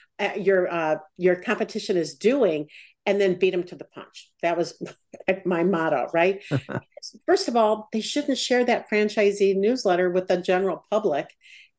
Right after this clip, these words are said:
Speaker 1: And if they were, we were gonna take full advantage of it.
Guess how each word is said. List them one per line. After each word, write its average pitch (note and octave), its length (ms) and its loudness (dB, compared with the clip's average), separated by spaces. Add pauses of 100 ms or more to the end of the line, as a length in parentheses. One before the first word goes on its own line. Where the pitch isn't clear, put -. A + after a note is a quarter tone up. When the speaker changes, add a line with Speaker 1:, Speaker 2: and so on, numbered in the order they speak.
(120)
Speaker 1:
And F#3+ 480 0
if F#3+ 140 -4
they F#3 160 4
were, A3 320 0
we G#3+ 160 -2
were G3 140 -2
gonna F#3+ 160 0
take F#3+ 280 -4
full F#3 140 0
advantage D#3 540 0
of B2 140 -4
it. - 200 -8